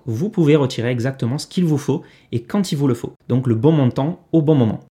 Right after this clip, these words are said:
Vous n'êtes plus dicté par la politique de dividendes des actions que vous possédez. Vous pouvez créer votre propre système de rente cent pour cent maîtrisé et sur mesure, et c'est ce qu'explique Warren Buffett. D'ailleurs, en période de crise, une bonne pratique est d'être flexible et de ne pas retirer si les marchés baissent,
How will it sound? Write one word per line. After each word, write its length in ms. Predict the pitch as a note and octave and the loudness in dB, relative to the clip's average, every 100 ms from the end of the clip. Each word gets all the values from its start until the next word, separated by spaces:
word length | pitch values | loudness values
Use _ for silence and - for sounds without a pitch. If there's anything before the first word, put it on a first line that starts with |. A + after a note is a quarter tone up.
| _ | _
Vous 80 | C#3 | 0
n'êtes 160 | E3+ | 0
plus 160 | E3 A#3 | 0 0
dicté 420 | F#3 F#3 - D3+ | 0 -2 -2 -2
par 220 | F3 C3 | -2 0
la 80 | A#2+ | 0
politique 520 | - F#3+ F3 - F3+ | 0 -2 -2 -2 -4
de 100 | B2+ | -2
dividendes 400 | A#2 C3 C3 D3+ | -2 0 0 2
des 120 | B2+ A2 | 0 -2
actions 280 | A#2 D3+ | -4 -6
que 100 | D#3+ | -4
vous 160 | A#2 G#2+ | -4 -6
possédez. 500 | - F3+ E3+ B2+ F2 - - _ - | -4 -4 0 -2 -4 -12 -20 _ -8
Vous 60 | |
pouvez 220 | A#2 D#3 | -2 0
créer 260 | D#3+ - D3+ | 0 0 0
votre 280 | D3 - B2 | 0 -2 -6
propre 480 | - - F3+ - C#3 | -8 -4 -4 -4 -10
système 480 | - C#3+ - D#3+ | -10 -6 -2 0
de 80 | A#2+ | 2
rente 340 | A2+ B2+ F3 - - _ _ | 2 0 -4 -8 -20 _ _
cent 260 | - F3+ | -8 -4
pour 200 | F3+ D#3+ | -2 -4
cent 160 | - D#3 | -6 -4
maîtrisé 600 | D3 D3 C3+ A#2 D3+ - | -4 -4 -4 -2 -4 -4
et 40 | A#2 | -6
sur 240 | - D3+ | -4 -2
mesure, 360 | C3+ A2 C#3 F3 _ | 0 0 -2 -6 _
et 220 | D#3 F3+ | 2 2
c'est 140 | - C3+ | 0 -4
ce 120 | - | -4
qu'explique 480 | D#3 - - D3+ - | -4 -4 -4 -4 -4
Warren 320 | B2+ C3+ C#3+ | -2 0 2
Buffett. 360 | C3 - - - _ - _ - | 0 -4 -12 -20 _ -20 _ -2
D'ailleurs, 260 | C#3 D#3 | 2 2
en 80 | A#2 | 0
période 320 | A#2 F#3 F#3 | 0 0 2
de 80 | D3+ | 0
crise, 340 | C3+ D#3+ F3 - | 0 -2 -2 -2
une 100 | A#2 | -4
bonne 220 | A#2 F#3 | 0 0
pratique 460 | F3+ C3+ - F#3 - | 0 -4 -4 -8 -6
est 60 | B2+ | -2
d'être 280 | D3 D3+ C3+ | -2 -2 -6
flexible 480 | - D3+ - D3+ - | -8 -8 -4 -4 -4
et 80 | A2+ | -2
de 80 | |
ne 80 | B2+ | 0
pas 220 | B2 F#3+ | 0 0
retirer 360 | E3+ C#3 D3 C#3+ | 0 0 -2 -4
si 140 | D#3 | -4
les 60 | A#2+ | -4
marchés 240 | A2+ - | -4 -4
baissent, 320 | A2+ - - | -6 -8 -12